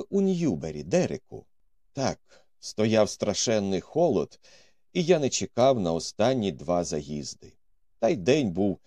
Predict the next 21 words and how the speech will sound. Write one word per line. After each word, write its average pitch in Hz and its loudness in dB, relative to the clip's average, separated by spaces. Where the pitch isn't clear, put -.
нещасливий. 87 -4
Молода 104 2
кобила 87 0
Гаррі 139 -2
виявилася 123 4
нікудишньою. 78 -2
А 190 2
я 233 2
на 131 0
неї 80 -4
і 233 0
не 214 6
розраховувала. 76 -2
А 123 -2
як 233 0
там 220 0
Свенхільда? 165 0
Прийшла 233 2
четвертою». 196 -4
Ласком 90 0
підвівся. 98 -4